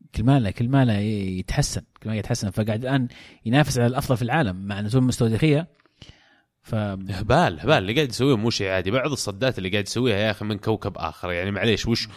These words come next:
Speaker 2: ما عندك جاذبية؟ روقني يعني، يا اللي عايش على القمر.
Speaker 1: فعلًا.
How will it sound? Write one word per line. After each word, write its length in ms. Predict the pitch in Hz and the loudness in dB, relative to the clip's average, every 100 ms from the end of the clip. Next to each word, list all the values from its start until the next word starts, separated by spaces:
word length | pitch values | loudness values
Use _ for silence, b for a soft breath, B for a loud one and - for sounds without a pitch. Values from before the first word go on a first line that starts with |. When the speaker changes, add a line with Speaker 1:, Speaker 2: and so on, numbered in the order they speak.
| - | 0
Speaker 2:
ما 80 | 123 | 2
عندك 220 | 117 120 | 2 0
جاذبية؟ 600 | 117 110 104 110 98 107 b b | 0 2 2 2 2 -2 b b
روقني 480 | 120 135 135 120 90 | 4 6 6 4 -2
يعني، 260 | 85 80 87 | -4 -2 -2
يا 80 | 87 | 0
اللي 120 | 90 | 2
عايش 260 | 98 113 | 2 0
على 100 | 101 | -4
القمر. 280 | 95 104 76 - b b b b b b b b _ | -4 -4 -6 -12 b b b b b b b b _
Speaker 1:
فعلًا. 240 | 101 85 | -14 -14